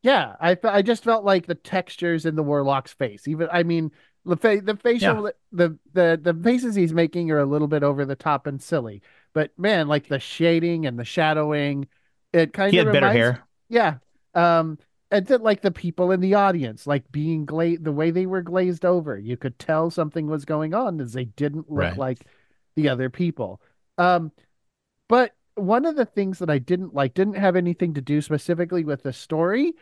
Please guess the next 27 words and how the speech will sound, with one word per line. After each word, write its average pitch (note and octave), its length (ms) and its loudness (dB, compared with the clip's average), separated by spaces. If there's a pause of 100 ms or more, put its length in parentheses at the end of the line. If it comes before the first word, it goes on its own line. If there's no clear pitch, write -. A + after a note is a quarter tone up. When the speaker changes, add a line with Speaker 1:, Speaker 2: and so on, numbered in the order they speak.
(300)
Speaker 1:
but F3 160 6
it E3+ 60 2
was E3+ 300 0
with E3+ 260 -2
the E3+ 120 0
r-, D3 220 -6
with F3 260 -2
the, E3 220 0
like, E3 180 -2
the F3 80 -2
way F3 140 2
that D#3 180 -6 (120)
the D#3+ 80 -2
way D3+ 220 -2
it D3+ 60 -2
wa-, C#3+ 80 -2
it C3+ 120 -8
was C3 180 -2
laid C#3+ 260 0
out B2 300 -4 (200)
was D#3+ 300 0
the F3 120 2
weird G#3 600 0 (180)
crosstalk G3+ 840 2
in F3 220 -2
their C#3 200 0 (200)
thoughts. - 840 -6